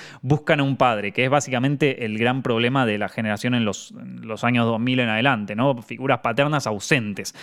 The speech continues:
Padres que tuvieron un hijo y no se quisieron hacer cargo y se fueron, ¿viste? O sea, que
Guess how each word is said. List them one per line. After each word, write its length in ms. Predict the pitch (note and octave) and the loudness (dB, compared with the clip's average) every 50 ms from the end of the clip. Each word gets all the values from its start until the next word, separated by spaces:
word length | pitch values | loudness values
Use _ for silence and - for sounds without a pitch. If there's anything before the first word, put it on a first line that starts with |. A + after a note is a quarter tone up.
| - - - | -20 -10 -2
Padres 360 | - A#2 B2+ C3+ C3+ C#3 C3 | 2 4 4 4 4 2 0
que 120 | - - A2 | 0 -4 -6
tuvieron 360 | - A2+ A#2 C3 B2+ B2+ B2+ | -4 -2 -2 0 0 0 0
un 100 | B2+ C3+ | 0 -2
hijo 200 | C#3+ - - D#3 | -2 -2 -2 -4
y 60 | C3 | -2
no 80 | A#2+ A#2 | -4 -4
se 140 | - B2+ | -4 -6
quisieron 260 | A2 G#2+ G2+ C3 B2+ B2+ | -6 -4 -2 0 0 0
hacer 220 | A2+ - A2 F#2+ | 0 -2 -4 -2
cargo 260 | - B2+ C3 C#3+ D3+ | 0 2 2 2 2
y 40 | C#3 | 0
se 120 | - - | 0 -4
fueron, 480 | - - - D3 D3 B2+ G#2 G2 F#2 G2 | -6 0 2 4 4 4 4 0 -2 -4
¿viste? 220 | G2+ G#2+ - - | -8 -8 -8 -10
O 20 | G2+ | -6
sea, 220 | - A#2 G#2+ G#2+ | -2 -2 -2 0
que 200 | A2 A#2 B2+ C3 | 0 0 0 0